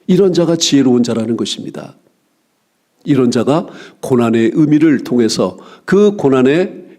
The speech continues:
결과를 통한 값진 열매를 얻게 된다는 것입니다. 그래서, 어, 저는 어떤 일이 일어날 때마다 그것이 좋은 일이든 그렇지 않은 일이든 내가 상-, 하나님께서 허락해 주신 모든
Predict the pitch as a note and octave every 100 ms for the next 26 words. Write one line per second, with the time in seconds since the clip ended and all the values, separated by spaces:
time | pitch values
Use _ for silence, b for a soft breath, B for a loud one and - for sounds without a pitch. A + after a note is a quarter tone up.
0 | - B2+ B2 B2 A2+ A#2 A#2 A2+ A2 -
1 | A2+ - C#3+ B2 A2 G#2+ G#2 B2 D3+ -
2 | - G#2+ - G#2+ G2+ A2+ G2+ G#2 G2+ -
3 | G2 F#2 - - _ _ _ _ _ _
4 | _ - b b D3 C#3 C3+ B2+ G#2+ -
5 | - B B B B B B - A#2+ A#2+
6 | A#2+ A#2 C#3+ C#3 B2+ F3 A#3 - - C#3+
7 | - F#3+ F3 E3 E3 C3+ B2+ A2+ - A2
8 | F2+ F#2 E2 - _ _ _ - B2+ B2+
9 | C#3 C3+ C#3 C3 C3+ D#3 C#3 A#2 A#2 F#2
10 | - - _ _ - D3 C#3 C#3+ D3+ G2+
11 | B2 A2+ G#2 G#2+ G#2+ F2+ B B B -
12 | C3+ E3+ F3+ F3+ F3+ E3+ - - B B
13 | - - E3+ D#3+ - - F3+ E3 D#3 D3
14 | D3+ C#3+ C#3+ C#3+ - B2+ B2+ C#3 A2+ A#2+
15 | C#3 F3+